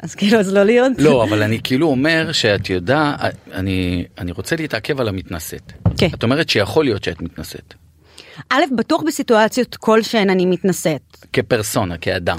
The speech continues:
Speaker 2: את מרגישה מתנשאת?
Speaker 1: בתכלס לא. בתכלס לא. אמ, אבל אני מאוד מבינה למה זה coming across ככזה. אה, אני מאוד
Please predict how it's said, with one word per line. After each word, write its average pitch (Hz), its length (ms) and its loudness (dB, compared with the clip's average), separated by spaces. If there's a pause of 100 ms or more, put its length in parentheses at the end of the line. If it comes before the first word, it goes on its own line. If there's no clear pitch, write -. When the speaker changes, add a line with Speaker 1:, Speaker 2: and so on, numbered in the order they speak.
(120)
Speaker 2:
את - 100 -12
מרגישה 90 320 -6
מתנשאת? 117 360 -8 (440)
Speaker 1:
בתכלס 202 600 -2
לא. 330 240 4 (520)
בתכלס 208 600 -2
לא. 254 220 4 (260)
אמ, 165 1080 2
אבל 170 480 2
אני 175 200 2
מאוד 214 680 2
מבינה 160 360 0 (400)
למה 175 240 2
זה 165 160 -2 (120)
coming 165 420 0
across 151 300 -6
ככזה. 156 400 -4 (560)
אה, 151 500 4
אני 160 220 2
מאוד 175 480 2